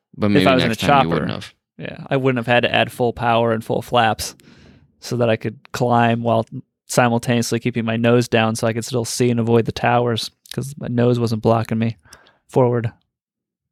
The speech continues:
Speaker 2: flight progress.
Speaker 1: I read you. Should have just been higher.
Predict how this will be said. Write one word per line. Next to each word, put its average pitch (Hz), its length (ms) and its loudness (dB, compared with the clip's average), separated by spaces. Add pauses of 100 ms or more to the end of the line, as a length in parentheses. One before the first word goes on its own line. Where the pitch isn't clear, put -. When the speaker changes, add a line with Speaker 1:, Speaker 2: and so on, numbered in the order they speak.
(120)
Speaker 2:
flight - 300 0
progress. 117 580 0 (580)
Speaker 1:
I 98 120 -2
read 101 300 2
you. 90 140 -2 (360)
Should - 220 -2
have 90 60 -4
just 95 160 -4
been 95 140 0
higher. 90 440 -4